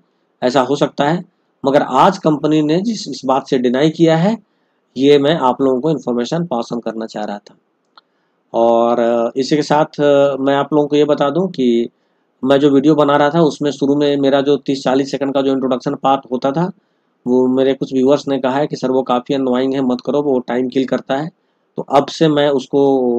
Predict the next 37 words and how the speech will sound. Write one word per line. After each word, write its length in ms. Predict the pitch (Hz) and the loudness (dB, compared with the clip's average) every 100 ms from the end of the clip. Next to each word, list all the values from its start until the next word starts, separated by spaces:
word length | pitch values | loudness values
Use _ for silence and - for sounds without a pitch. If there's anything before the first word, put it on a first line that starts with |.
| 117 113 | 0 -2
वहाँ 420 | 113 120 123 110 | -2 -2 -2 -2
पे 240 | - 131 127 | -2 -2 2
direct 320 | 127 131 139 | 2 0 0
मेरा 160 | 135 | -2
video 240 | 131 127 135 | 0 2 2
ही 140 | 147 | 0
start 240 | 135 139 143 | 0 0 2
होगा, 160 | 151 | 0
कोई 220 | 170 135 | 2 0
introduction 420 | 139 131 127 - 139 | 0 -2 -4 -6 -6
part 240 | 131 131 135 | -4 -4 -4
नहीं 140 | 139 | -4
होगा। 220 | 139 160 - _ _ _ _ _ _ _ _ _ | -2 -4 -8 _ _ _ _ _ _ _ _ _
और 500 | 123 123 123 123 123 - | 4 6 6 4 2 -2
आपको 400 | 120 127 - 147 | 0 -2 0 0
अगर 120 | 139 | 2
Vodafone 460 | 135 127 139 139 139 | 2 4 2 0 0
में 100 | 139 | 0
investment 480 | 135 131 127 143 143 | 0 0 -2 -4 -6
करना 300 | 127 123 151 | -4 0 2
हो 240 | 175 220 - _ _ | 2 0 -6 _ _
तो 80 | - | 0
आप 140 | 127 131 | 2 2
अपने 240 | 131 139 | -2 -4
fund 240 | 139 139 143 | -2 -2 -2
manager 440 | 143 143 139 196 233 | 0 -2 0 0 0
या 220 | 123 123 123 | 2 2 2
अपने 440 | 123 123 - 131 | 0 -2 -4 -6
किसी 300 | 123 127 131 | -6 -4 -4
financial 400 | 123 127 123 139 | -2 -4 -4 -4
institution 520 | 131 135 123 127 139 | -6 -6 -8 -6 -8
से 200 | 127 135 | -4 -6
consult 380 | 127 131 139 135 | -4 -6 -4 -2
कर 140 | 143 | -2
लें। 220 | 139 190 247 _ _ _ _ | -2 -2 -6 _ _ _ _
मेरा 340 | 131 139 147 160 | 0 2 4 4
इसमें 520 | 143 143 147 202 190 | 2 -2 -4 -4 -6